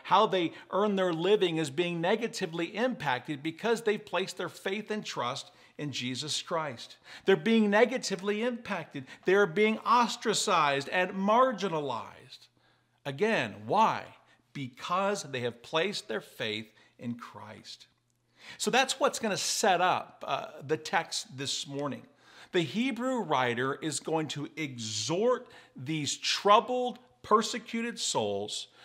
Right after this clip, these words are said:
to persevere, to keep going in spite of the persecution. He's saying,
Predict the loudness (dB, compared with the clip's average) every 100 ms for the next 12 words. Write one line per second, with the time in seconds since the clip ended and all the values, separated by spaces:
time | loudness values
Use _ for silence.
0 | -20 _ -6 -4 -6 -10 2 4 4 4
1 | 2 -2 -6 -4 -2 0 0 -2 -8 -6
2 | -4 -4 -4 0 2 2 -2 6 8 8
3 | 4 4 0 0 0 2 4 4 2 -6
4 | -8 -4 -4 -4 -4 -4 -2 -6 -8 -12
5 | -16 -8 -2 2 2